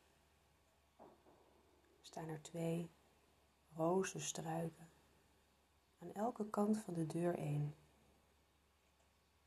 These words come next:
En die roos, die verwelkomt een ieder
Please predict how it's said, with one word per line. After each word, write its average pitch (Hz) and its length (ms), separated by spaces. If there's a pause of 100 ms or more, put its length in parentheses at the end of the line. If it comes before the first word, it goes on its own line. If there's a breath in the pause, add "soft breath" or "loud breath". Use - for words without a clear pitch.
(2750)
En 170 100
die 160 200
roos, 165 720 (1600)
die 190 100
verwelkomt 208 1000 (960)
een 165 280
ieder 170 480